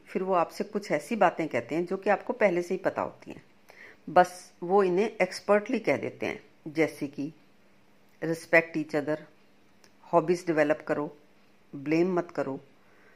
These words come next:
न्यूट्रल बातें करो, एक दूसरे की पूरी बात सुनो,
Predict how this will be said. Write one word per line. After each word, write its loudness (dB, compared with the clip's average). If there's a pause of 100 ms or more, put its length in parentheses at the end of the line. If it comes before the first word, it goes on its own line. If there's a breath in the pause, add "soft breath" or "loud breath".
(260 soft breath)
न्यूट्रल 2
बातें 4
करो, -4 (840)
एक 0
दूसरे -4
की -6
पूरी -2
बात 4
सुनो, -6